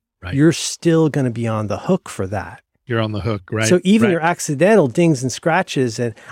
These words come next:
Speaker 2: I don't know, it'd be interesting to do a full rundown one day, marathon episode here, where we go through all the things that are wrong with your body and whether it was your fault.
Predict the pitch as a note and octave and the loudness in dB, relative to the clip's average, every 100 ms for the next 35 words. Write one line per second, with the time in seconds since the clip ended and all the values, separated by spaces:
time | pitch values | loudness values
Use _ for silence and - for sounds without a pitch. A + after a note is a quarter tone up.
0 | - D#4+ E3+ D3+ F#3+ G3+ - F3+ D#3 C3 | 0 4 4 4 2 2 4 4 4 4
1 | D#3 C3 D3 F#3 C3 B2 C#3 D3 B2 B2 | 2 4 4 4 2 2 2 2 2 2
2 | C3 E3 D3 A#2 A#2 A#2+ - A#2 A2 A#2 | 0 0 -2 -4 -4 -6 -6 -4 -4 -6
3 | A2+ - - D3+ D#3+ C3+ D#3 - E3 D3 | -6 -12 -2 2 2 4 2 2 2 2
4 | D#3+ D3 E3 C3 C#3 B2+ A#2+ B2 B2 A2 | 2 0 -2 -2 0 0 0 0 -2 -2
5 | B2+ B2 A#2+ A#2+ A#2+ A#2+ A#2+ G#2+ A#2+ A2 | -2 -2 -2 -4 -4 -4 -4 -8 -8 -10
6 | - C3 F#3+ | -4 0 -2